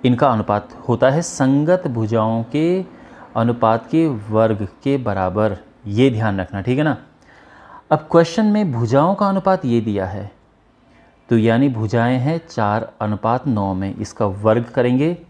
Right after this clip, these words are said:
तो यह आ जाएगा चार चौको सोलह बटे नौ नौ में इक्यासी और हमारा आंसर आ जाएगा सोलह अनुपात इक्यासी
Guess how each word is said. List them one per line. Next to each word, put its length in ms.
तो 60
यह 160
आ 60
जाएगा 540
चार 160
चौको 220
सोलह 500
बटे 260
नौ 240
नौ 100
में 240
इक्यासी 540
और 100
हमारा 280
आंसर 340
आ 100
जाएगा 260
सोलह 480
अनुपात 600
इक्यासी 440